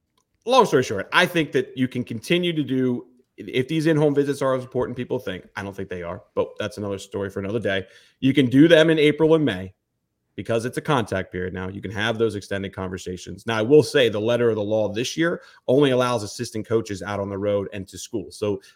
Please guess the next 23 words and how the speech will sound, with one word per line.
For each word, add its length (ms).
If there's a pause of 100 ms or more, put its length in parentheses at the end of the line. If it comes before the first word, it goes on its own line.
that 260
will 120
not 280
be 60
taking 340
place 240
this 160
year. 200
I 80
think 260
it 100
can 360 (100)
down 220
the 80
road. 260 (480)
Uh, 220
and 160
then, 320
you 80
know, 100
just 180
after 260
that, 240